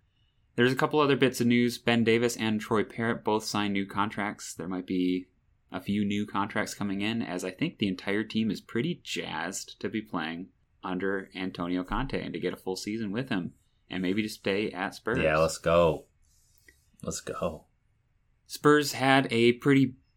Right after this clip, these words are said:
Speaker 1: busy preseason and lots of travel. There was, of course, the trip to Korea, which I knew Son Heung-min was really happy about. His home country getting to host his team.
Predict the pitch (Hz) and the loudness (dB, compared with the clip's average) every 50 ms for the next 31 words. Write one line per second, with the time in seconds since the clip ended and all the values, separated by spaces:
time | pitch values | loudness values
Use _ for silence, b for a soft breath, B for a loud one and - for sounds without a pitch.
0 | _ - - 120 127 123 135 127 131 - - 135 131 131 135 135 131 131 143 147 | _ 4 6 8 8 8 6 2 2 2 0 2 2 2 4 2 2 2 2 2
1 | 151 156 110 110 104 110 120 117 - 117 - 120 113 120 131 139 135 117 107 104 | 2 2 2 2 2 2 2 0 -2 -4 -2 0 0 0 2 2 4 4 4 4
2 | 98 92 95 92 - - - 110 - - - 107 104 104 - - 104 95 - - | 2 0 -4 -8 -8 -10 -10 -10 -6 0 0 0 2 0 -2 -4 -4 -4 -2 -2
3 | 113 - - - 104 92 - - 98 95 98 110 123 117 104 104 - 98 92 95 | -4 -4 -4 -6 -8 -8 -6 -4 -2 0 0 2 0 0 0 -2 -2 -2 -2 -2
4 | 98 98 98 95 98 95 - _ _ - - - - 107 104 104 104 98 98 98 | -2 -2 -2 -2 -4 -6 -10 _ _ -14 -10 -4 -2 -2 -2 -2 -2 -4 -2 -2
5 | 104 107 107 101 98 90 - 92 92 98 104 107 110 107 104 101 90 95 92 87 | -2 -2 -2 -2 -4 -4 -6 -8 -6 -4 -2 -2 0 0 0 -2 -2 -4 -6 -6
6 | 87 - 87 87 80 - 78 80 87 92 90 - _ _ _ _ _ _ _ - | -6 -6 -6 -6 -6 -6 -4 -4 -4 -4 -6 -10 _ _ _ _ _ _ _ -6
7 | - 95 92 90 - - 101 101 98 92 - 101 95 - - 95 90 92 90 90 | -2 -2 0 0 0 -2 -2 -2 -2 -2 -2 -2 -2 -2 -2 -2 -2 0 -2 -2
8 | 90 87 90 92 90 87 - - - - - - 95 92 85 85 82 85 - - | -2 -2 -2 -2 -2 -2 -4 -6 -12 -14 -8 -4 -2 0 0 0 -2 -4 -6 -6
9 | - - - - - 110 104 101 92 90 90 110 131 - | -6 -8 -10 -6 -2 -2 0 2 2 0 0 -2 -4 -6